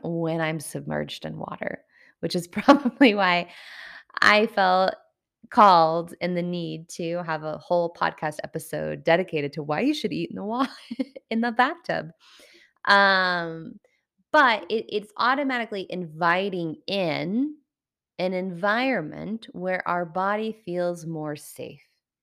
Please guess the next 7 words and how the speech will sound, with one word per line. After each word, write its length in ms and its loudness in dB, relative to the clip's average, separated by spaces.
So 720 -2
it 160 -4
helps 300 -6
to 120 -6
decelerate 1600 -4
the 720 -6
mental 840 -4